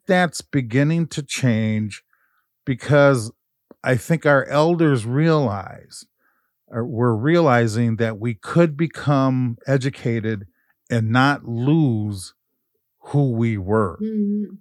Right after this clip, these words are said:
Speaker 1: Not,
Speaker 2: Yeah.
Speaker 1: not like the experiences of, uh, my mother's generation who was sent to boarding school. So I think that while I can totally identify with your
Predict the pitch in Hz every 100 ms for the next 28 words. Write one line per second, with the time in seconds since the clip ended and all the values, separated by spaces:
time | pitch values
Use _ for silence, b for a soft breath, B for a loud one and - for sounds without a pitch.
0 | _ _ _ _ 101 120 147 170 180 -
1 | _ 127 123 139 170 175 - 143 156 156
2 | _ 147 120 - - 147 151 147 139 -
3 | 120 113 104 _ _ _ _ _ _ 120
4 | 110 101 120 113 107 95 - - 120 120
5 | 117 151 151 127 107 113 117 107 98 101
6 | - 113 101 95 - 117 110 - 135 117
7 | - 104 101 113 107 98 92 - 107 -
8 | 98 _ _ _ _ _ _ _ _ -
9 | 156 143 135 135 131 - 202 196 151 156
10 | 156 151 - _ b b b - 120 131
11 | 135 - 120 - 170 180 175 156 131 147
12 | 156 151 - 143 135 135 120 127 - 123
13 | 117 110